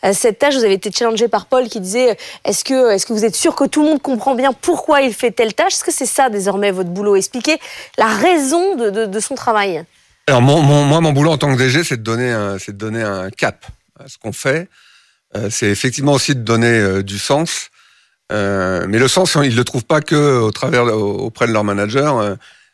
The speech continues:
Speaker 2: euh, nos collaborateurs le trouvent aussi beaucoup au contact des clients. C'est qu'on, ce qui est assez fabuleux dans cette industrie-là et qui est pas forcément, euh,
Speaker 1: Oui.
Speaker 2: attractif, comme vous le disiez, euh,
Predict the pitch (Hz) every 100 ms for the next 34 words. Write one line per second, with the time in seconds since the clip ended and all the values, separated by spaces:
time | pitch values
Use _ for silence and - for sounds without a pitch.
0 | _ _ - 104 101 190 160 110 101 139
1 | 117 - 107 98 110 104 101 110 113 -
2 | 104 98 - 120 143 120 - 104 98 98
3 | - _ _ _ _ - - 104 101 -
4 | 120 113 110 - 127 117 127 127 139 135
5 | 107 113 123 107 101 - 120 123 170 135
6 | 107 101 113 110 107 120 123 127 110 247
7 | - - - 139 113 110 113 104 107 113
8 | 123 113 104 110